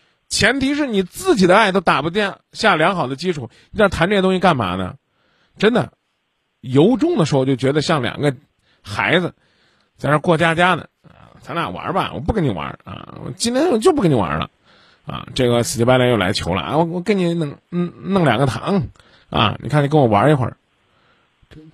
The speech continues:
这太没意思了。放个电话，别回答我问题啊，千万别回答我。问自己，不想谈了，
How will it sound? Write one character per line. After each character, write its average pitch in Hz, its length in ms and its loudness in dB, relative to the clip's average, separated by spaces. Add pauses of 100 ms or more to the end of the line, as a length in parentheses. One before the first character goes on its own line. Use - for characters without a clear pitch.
这 - 160 -14
太 - 200 0
没 - 140 -2
意 - 180 -4
思 - 180 -10
了。 - 100 -20 (1040)
放 170 200 2
个 147 60 2
电 151 180 2
话， 147 200 0 (360)
别 139 120 4
回 143 160 0
答 139 120 4
我 104 140 2
问 113 140 0
题 101 100 -8
啊， 87 180 -10 (100)
千 147 160 -2
万 131 100 -2
别 113 80 0
回 107 160 -4
答 90 140 -4
我。 - 100 -10 (340)
问 196 300 2
自 139 180 0
己， - 180 -8 (1800)
不 320 120 6
想 139 240 2
谈 117 200 -2
了， 190 160 4